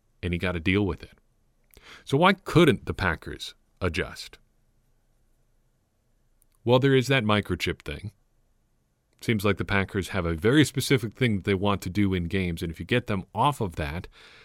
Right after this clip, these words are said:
they can't get back on schedule. And they're doing the same thing again and again and again. But I think if it's, it's fair to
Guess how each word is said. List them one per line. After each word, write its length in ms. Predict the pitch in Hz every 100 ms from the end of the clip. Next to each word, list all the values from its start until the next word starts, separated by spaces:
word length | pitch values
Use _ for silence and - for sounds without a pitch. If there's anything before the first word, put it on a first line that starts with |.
| _ -
they 80 |
can't 300 | 104 131 117
get 160 | 107 98
back 320 | 95 90 -
on 100 | 85
schedule. 380 | - 117 101 76
And 80 | 80
they're 80 | 80
doing 280 | 113 107
the 80 | 90
same 300 | - 95 92
thing 300 | - 85 80
again 460 | - 78 82 80 82 -
and 160 | 80
again 400 | 78 76 69 71 -
and 140 | 76 73
again. 440 | 71 87 69 - - _ _ - - - _ _ -
But 100 | 135
I 100 | 175
think 220 | 180 151
if 80 | 123
it's, 320 | - - -
it's 200 | 113 -
fair 260 | - 120
to 140 | 107